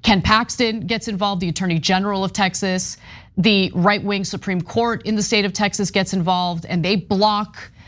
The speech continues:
the ability of, of, of this woman, Kate Cox, uh, from being able to get the abortion she needs. It's sick, and it shows you that the exceptions that they make in these restrictive abortion laws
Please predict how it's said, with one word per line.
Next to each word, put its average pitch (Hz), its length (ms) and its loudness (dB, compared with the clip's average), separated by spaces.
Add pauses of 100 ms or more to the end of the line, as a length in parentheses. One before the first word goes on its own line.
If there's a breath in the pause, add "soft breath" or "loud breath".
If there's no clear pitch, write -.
(160 loud breath)
the 214 120 4
ability 196 520 2
of, 180 300 0
of, 165 340 -4
of 180 220 0
this 180 180 -2
woman, 180 400 2
Kate 185 240 -2
Cox, 170 400 -2
uh, 170 240 -2
from 170 320 0
being 170 240 2
able 165 200 0
to 180 100 -2
get 185 180 2
the 202 80 -2
abortion 185 400 0
she 180 180 -2
needs. 160 440 -2 (560 loud breath)
It's 269 180 2
sick, - 560 -2
and 233 140 4
it 214 80 -2
shows 269 440 -2
you 220 480 -2 (380 soft breath)
that 208 300 2
the 220 260 0
exceptions 196 800 -2
that 170 160 0
they 160 140 0
make 131 380 -2
in 185 180 0
these 175 180 0
restrictive 175 420 0
abortion 170 440 0
laws 139 580 -4